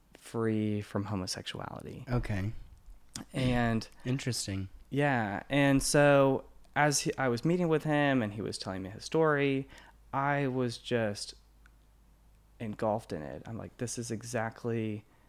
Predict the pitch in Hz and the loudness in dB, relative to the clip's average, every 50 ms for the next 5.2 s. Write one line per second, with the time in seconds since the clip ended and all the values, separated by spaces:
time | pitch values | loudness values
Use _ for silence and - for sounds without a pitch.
0 | _ - _ _ - 127 123 113 104 101 101 - 107 104 107 117 117 - - 113 | _ -20 _ _ -6 -2 -2 0 0 -2 -2 -2 -2 -2 0 -2 -2 -2 -2 -6
1 | 107 - - 98 92 80 87 104 120 - 120 127 127 120 104 - - - - - | -6 -4 -4 -4 -2 -2 -4 -6 -4 -2 0 2 2 0 0 -2 -4 -6 -6 -6
2 | 120 120 117 113 110 104 - - - _ _ _ - 135 131 - - 135 117 - | -6 -4 -2 -2 -2 -4 -4 -8 -10 _ _ _ -2 0 0 2 0 -2 -2 0
3 | 123 120 117 113 113 113 110 107 101 98 98 - - - - - - - - - | 2 2 4 4 4 4 2 2 0 -4 -8 -12 -16 -20 -20 -20 -20 -20 -16 -6
4 | - 113 - - 123 113 110 104 - 107 101 107 95 - - 101 95 95 98 76 | -6 -6 -4 -2 -4 -2 -2 -4 -4 -6 -6 -6 -6 -6 -6 -6 -6 -6 -8 -10
5 | 62 64 - - | -10 -12 -14 -16